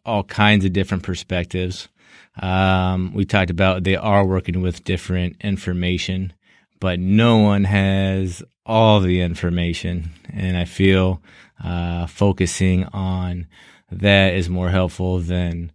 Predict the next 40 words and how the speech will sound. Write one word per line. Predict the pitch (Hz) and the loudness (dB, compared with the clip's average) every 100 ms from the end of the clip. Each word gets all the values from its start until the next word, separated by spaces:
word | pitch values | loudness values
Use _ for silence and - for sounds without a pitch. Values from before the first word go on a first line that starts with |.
| _ | _
focusing | - 87 95 - 90 90 | -4 -2 -2 -2 -2 -2
on | 90 92 90 85 | -4 -6 -4 -4
the, | 82 _ _ _ _ _ _ _ | -8 _ _ _ _ _ _ _
you | - 92 | -4 -2
know, | |
the | 82 87 | -2 -4
different | 85 107 - 92 90 90 | 0 0 0 -2 -2 -2
data | 85 92 90 87 | 2 4 4 2
or | 87 | 0
facts | - 90 87 - - | 0 0 0 -4 -6
that | 90 90 | -4 -2
we | 90 | 0
have | 92 90 90 | 2 2 2
that | 85 - | 0 -2
we | 92 | -4
feel | - 98 92 | 2 2 4
are | 87 | 2
complete | - 90 - 92 87 85 _ - - - _ | -2 -4 -2 0 2 0 _ -20 -20 -20 _
that | - 87 - | -2 -2 -2
we | 95 87 85 | -2 -2 -2
wanna | 87 87 | -2 -4
argue | - 90 87 85 | -2 -2 -2 -4
about. | 85 85 85 85 - - _ _ - - | -6 -2 -2 -4 -10 -20 _ _ -16 -8
Um, | 90 90 90 92 - _ _ | -6 -4 -4 -6 -12 _ _
I | 147 | 0
mean, | 147 139 | 2 4
there, | 139 | 2
there's | 117 117 | 4 2
a | 98 | 2
time | 107 98 | 2 0
for | 95 95 92 90 _ - | 0 -2 -2 -4 _ -4
debate, | 95 98 95 | 0 4 4
obviously, | 90 90 87 90 - 95 104 _ _ _ _ _ - | 4 0 0 -6 -6 -8 -8 _ _ _ _ _ -4
but | 95 92 92 | 0 2 2
maybe | 101 90 | 2 0
starting | - 101 98 90 | 0 2 2 2
from | 92 92 | -2 0
that | 90 85 | 0 -2
point | - 92 90 - | -4 -2 -4 -6
of, | 90 87 87 87 | -6 -6 -6 -10